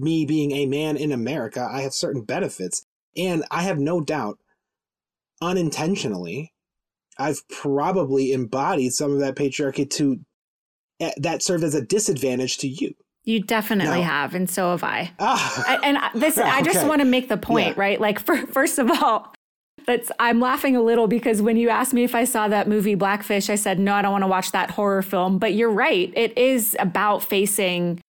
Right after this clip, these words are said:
Speaker 2: the responsibility that we have and, and admitting it. And it's hard. It's hard to do. It's hard to do. And it's, it doesn't feel good.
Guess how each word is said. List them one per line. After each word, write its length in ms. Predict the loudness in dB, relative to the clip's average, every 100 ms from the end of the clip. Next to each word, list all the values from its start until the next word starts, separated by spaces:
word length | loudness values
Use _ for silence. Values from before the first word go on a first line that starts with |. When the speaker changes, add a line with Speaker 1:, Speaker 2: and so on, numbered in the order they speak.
| _ _
Speaker 2:
the 100 | 0
responsibility 960 | 0 0 0 0 2 0 0 2 2 2
that 180 | 2 0
we 120 | -2
have 380 | 0 0 0 0
and, 100 | -2 -2
and 140 | 0
admitting 520 | 2 2 2 2 2 0
it. 220 | -2 -6 -2
And 120 | -2
it's 140 | 0
hard. 800 | -4 -10 -8 -2 2 2 0 -2
It's 160 | -4 -6
hard 380 | -2 0 0 0
to 100 | -2
do. 540 | 0 2 2 0 -4 -10 -18 -10
It's 140 | -8
hard 280 | -2 0 0
to 80 | 0
do. 360 | 2 2 4
And 120 | 2 0
it's, 260 | -2 -6 -8 _ _ _ _ -2
it 280 | -2 -2 -12 _
doesn't 340 | -2 0 0 -4
feel 460 | -6 0 2 2
good. 460 | 2 2 2 0